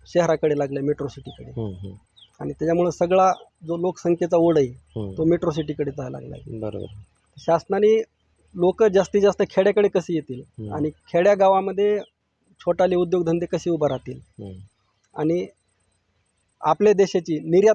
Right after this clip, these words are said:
Speaker 1: कशी वाढेल, जसं उदाहरणार्थ कांदा असेल,
Speaker 2: हम्म.
Speaker 1: म्हणजे उलटं त्याच्यातून काय होतं, आपल्या देशाला चलन बी भेटतंय बाहेर देशाचं,
Speaker 2: हम्म.
Speaker 1: म्हणजे देशाचाही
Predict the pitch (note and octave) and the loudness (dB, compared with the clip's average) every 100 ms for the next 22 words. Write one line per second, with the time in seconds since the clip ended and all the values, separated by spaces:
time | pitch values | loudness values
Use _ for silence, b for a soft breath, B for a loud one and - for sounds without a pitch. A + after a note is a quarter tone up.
0 | - G3 F#3+ E3 C3+ B2 B2 _ D3+ C3+ | 2 -6 0 0 0 -6 -14 _ -10 -4
1 | D#3+ E3+ E3 E3 D#3 D#3+ E3 E3+ D3 C3+ | -2 2 2 0 -2 0 2 4 2 0
2 | B2+ B2 C3 _ _ _ - G2+ F#2+ G#2 | -8 -18 -20 _ _ _ -18 -14 -14 -18
3 | _ - D3+ D#3+ F3 F3 G#3 G3+ F#3+ G#3 | _ -12 -6 0 0 2 2 2 2 2
4 | G3+ G3+ G3 F#3 F#3 F3+ F#3 F3+ F#3+ F3+ | 4 4 4 4 2 2 -2 0 0 0
5 | F#3+ F#3+ F#3+ F3 F3 - D#3+ D#3 D3+ D3+ | 0 2 2 2 0 2 2 2 0 -2
6 | - C#3+ D3+ D3+ - A2+ G2+ A2 C#3+ D3 | -6 -12 -14 -16 -12 -12 -12 -12 -10 -10
7 | - D3+ D#3 - F3 G3+ | -12 -2 0 2 2 2